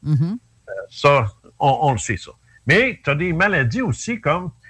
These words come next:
Speaker 2: euh, tu peux être atteint de psychose. OK ?
Speaker 1: Mhm.
Speaker 2: Là, tu deviens psychotique. Là, tu deviens dangereux, là. Là, tu deviens dangereux. Alors, imagine,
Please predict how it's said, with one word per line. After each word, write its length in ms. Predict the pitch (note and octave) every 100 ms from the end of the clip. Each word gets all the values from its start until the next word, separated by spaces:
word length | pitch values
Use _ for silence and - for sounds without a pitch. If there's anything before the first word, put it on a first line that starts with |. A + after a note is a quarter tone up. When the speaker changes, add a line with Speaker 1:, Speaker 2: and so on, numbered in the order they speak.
| - -
Speaker 2:
euh, 240 | C3 C3 A#2+
tu 120 | -
peux 140 | - G3
être 140 | F#3
atteint 300 | C3 - G3
de 80 | D3
psychose. 920 | A2 - - - D#3+ A#2 G2 - - - _ _ _ _ _ _ -
OK ? 160 | - F#3+ B3 -
Speaker 1:
Mhm. 280 | D3 C#3+ F3
Speaker 2:
Là, 160 | G#3
tu 160 | G#3 G#2
deviens 220 | G#2 F3+ -
psychotique. 640 | - G3 F#3+ D3+ - D#3+ -
Là, 180 | E3+ A3+
tu 140 | -
deviens 200 | G#2+ F3
dangereux, 680 | F#3+ C3+ G2+ A2+ E3 C#3+ F2
là. 60 | E2 - _ _ _ _ _ _ _ _ _ _ _ D3+
Là, 140 | G#3
tu 160 | - A#2
deviens 220 | C3 F3
dangereux. 520 | D#3 A2 B2 B2 A2+
Alors, 240 | G2 C#3+
imagine, 680 | F#3 C4 C4 G#3 B3 C3 E2+